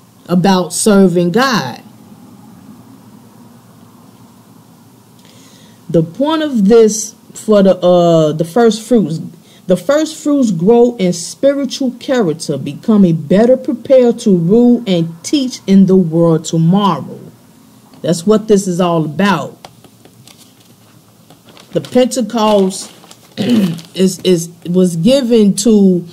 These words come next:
the disciples on that fiftieth day.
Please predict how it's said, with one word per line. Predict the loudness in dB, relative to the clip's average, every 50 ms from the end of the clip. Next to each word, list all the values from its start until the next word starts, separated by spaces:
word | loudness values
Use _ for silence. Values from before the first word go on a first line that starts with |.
| -20 -20 -20 -18 -4
the | -2 -2
disciples | 0 0 -2 -2 -2 -4 -4 -2 0 0 -2 -2 -2 -2 0 0 -2 -4 -6 -8 -16 -20 _ _ -6 0
on | 2 2 4 4
that | 2 -2 -2 -6
fiftieth | -8 0 0 0 0 0 0 0 0 0 0 -2 -2
day. | 0 2 2 2 0 -2 -4 -8